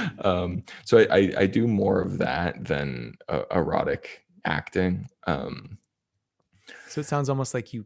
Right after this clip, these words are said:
Speaker 2: you coach people in a way.
Speaker 1: Um, yeah, yeah, I guess, I guess that would be the, probably the most appropriate term for it.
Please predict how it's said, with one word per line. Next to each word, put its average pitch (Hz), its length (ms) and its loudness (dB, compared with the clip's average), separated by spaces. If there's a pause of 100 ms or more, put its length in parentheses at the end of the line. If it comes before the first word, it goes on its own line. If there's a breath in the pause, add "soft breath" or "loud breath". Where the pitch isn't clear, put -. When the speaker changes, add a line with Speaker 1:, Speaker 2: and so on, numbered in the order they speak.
Speaker 2:
you 127 160 -10
coach - 320 -6
people 110 320 -8
in 98 60 -10
a 98 60 -8
way. 98 300 -12 (760)
Speaker 1:
Um, 98 1040 4
yeah, 107 640 4
yeah, 107 180 4
I 90 60 2
guess, 95 420 -2
I - 120 -4
guess 87 260 -4
that 80 180 0
would 82 180 -4
be 76 300 -6 (100)
the, 62 320 0
probably 62 420 -6
the 65 100 -6
most 65 240 -8
appropriate - 480 -8
term - 280 -10
for - 240 -8
it. - 140 -12